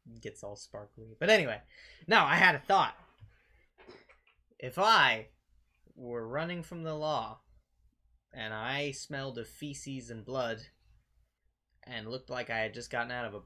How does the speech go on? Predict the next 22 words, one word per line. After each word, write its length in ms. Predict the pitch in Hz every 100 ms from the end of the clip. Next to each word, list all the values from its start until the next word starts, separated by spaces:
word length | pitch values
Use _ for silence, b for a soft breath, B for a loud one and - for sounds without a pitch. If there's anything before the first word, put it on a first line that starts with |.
| _
bar 300 | 123 120 123
fight 360 | 127 107 101 110 _ _ _ _ _ _
where 120 | 107
the 60 | 101
guy 200 | 107 117
pulled 240 | - 117
a 40 | 104
knife 340 | 107 131 131
on 180 | 104 98
me, 220 | 98 98 - _ _ b b b b b b b b _ _ _ _ _ _ _ -
and 160 | 113
I 220 | 127 180
needed 300 | 170 139 117
somewhere 340 | - 156 151 151
to 60 |
go, 400 | 147 160 120 131 - b b b b b b _ _ _ _ _ _ _ _ -
I 340 | 156 143 117
would 220 | 107 110
go 160 | 120 120
to 60 |
a 120 | 104 98
poorhouse. 880 | _ 135 131 - - - - -